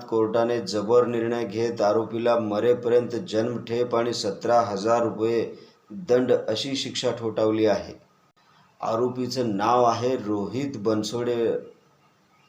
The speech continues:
बापूजी नगर, सोलापूर. या केसची सुनावणी अतिरिक्त सत्र न्यायाधीश सूरज केंद्रे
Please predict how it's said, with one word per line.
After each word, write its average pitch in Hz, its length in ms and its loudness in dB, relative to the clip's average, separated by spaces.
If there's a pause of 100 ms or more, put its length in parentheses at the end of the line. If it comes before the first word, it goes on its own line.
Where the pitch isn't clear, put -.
(260)
बापूजी 120 680 -2
नगर, 120 380 0
सोलापूर. 117 760 0 (680)
या 113 340 2
केसची 127 800 -2 (800)
सुनावणी 120 680 0
अतिरिक्त 120 580 -4
सत्र 120 400 -2
न्यायाधीश 117 520 -2
सूरज 113 560 0
केंद्रे 113 800 -2